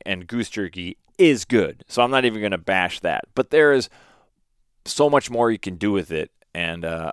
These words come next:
I, and it's not really that tough. So I'm gonna show two really easy things you can do. One, a little more complicated, still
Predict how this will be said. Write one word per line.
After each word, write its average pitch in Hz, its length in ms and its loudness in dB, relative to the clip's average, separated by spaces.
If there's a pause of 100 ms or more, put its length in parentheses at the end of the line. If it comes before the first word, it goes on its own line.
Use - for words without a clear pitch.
(100)
I, - 160 -2 (200)
and 95 160 -4
it's - 160 -6
not 110 240 2
really 101 200 2
that 87 240 0
tough. 80 340 -2
So - 80 -4
I'm 98 80 -4
gonna 95 80 -2
show 98 480 2 (540)
two 170 420 -4 (180)
really 156 600 0
easy 123 360 -2
things 92 360 -4
you 87 80 -8
can 87 180 -10
do. 87 280 -4 (360)
One, 160 420 0 (340)
a 127 40 2
little 165 220 2
more 143 140 2
complicated, 143 760 0
still - 260 0